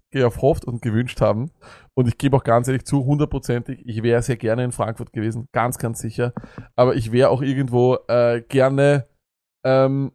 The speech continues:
in mehr involviert gewesen. Das ist halt, das, so ehrlich bin ich, deswegen war ich mir dann auch zu stolz, um, äh, ins Stadion zu kommen. Und das war, das ist halt, so, so bin ich halt. Das ist, äh,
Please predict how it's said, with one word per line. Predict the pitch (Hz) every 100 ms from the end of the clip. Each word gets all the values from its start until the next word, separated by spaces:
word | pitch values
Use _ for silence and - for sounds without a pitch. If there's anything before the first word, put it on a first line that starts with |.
| _
in | - 156
mehr | 147 147
involviert | 143 147 143 147
gewesen. | 123 98 95 95
Das | 113
ist | 120
halt, | 135 120
das, | 135
so | - 139
ehrlich | 131 135
bin | - 160
ich, | 143
deswegen | 131 127 131
war | 117
ich | 127
mir | 131
dann | 123
auch | 120
zu | -
stolz, | 127 - 113 120
um, | - 120 117
äh, | 110 90 104 -
ins | 113
Stadion | - 120 151
zu | 156
kommen. | - 147 151 117
Und | 113
das | 113
war, | 113 101 107 107 90 85 85
das | - 113
ist | 117
halt, | 135 117 _ 127 -
so, | 147
so | -
bin | 143 165
ich | 143
halt. | 139 160 _
Das | - 110
ist, | 117 -
äh, | 113 113